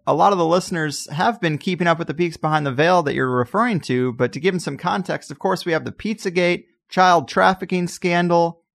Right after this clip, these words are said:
where Besta Pizza seems to be a type of hub for this activity. And then, of course, this Marina Abramovic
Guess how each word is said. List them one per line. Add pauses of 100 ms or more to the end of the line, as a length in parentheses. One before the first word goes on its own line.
(180)
where
Besta
Pizza
seems
to
be
a
type
of
hub
for
this
activity. (340)
And
then,
of
course,
this
Marina (160)
Abramovic